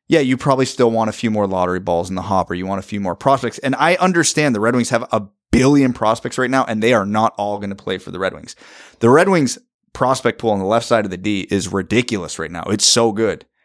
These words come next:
They all can't play, but what are those? They're still assets.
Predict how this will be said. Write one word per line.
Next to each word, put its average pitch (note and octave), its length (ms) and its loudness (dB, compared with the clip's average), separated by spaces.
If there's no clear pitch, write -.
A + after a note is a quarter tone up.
They B2+ 220 2
all C#3+ 280 2
can't A#2 340 -4
play, B2+ 280 2
but F#2+ 180 -4
what A#2 220 2
are A2+ 180 2
those? E3+ 420 0
They're G#2 140 -8
still - 380 -2
assets. - 640 -10